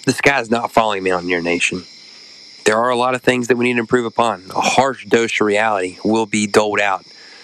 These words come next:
here during our time this evening in therapy. But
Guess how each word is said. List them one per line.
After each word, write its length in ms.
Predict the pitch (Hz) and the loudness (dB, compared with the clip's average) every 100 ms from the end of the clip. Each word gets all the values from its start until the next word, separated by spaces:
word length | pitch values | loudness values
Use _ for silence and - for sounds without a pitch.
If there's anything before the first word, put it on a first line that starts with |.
| - | -6
here 280 | - 113 101 | 0 0 0
during 420 | 95 104 95 92 90 - - - - - - | 0 0 0 -4 -10 -20 -20 -20 -20 -20 -4
our 120 | 107 104 | -2 0
time 460 | 110 98 92 90 - - - | 0 0 -2 -6 -16 -8 -4
this 220 | - 117 | -2 -2
evening 300 | 101 92 92 | -2 0 -2
in 80 | 90 | 0
therapy. 500 | 98 95 - 117 - - - - - - - - | 0 0 -4 -10 -12 -20 -20 -20 -20 -20 -20 -2
But 360 | - 104 - | 0 0 -6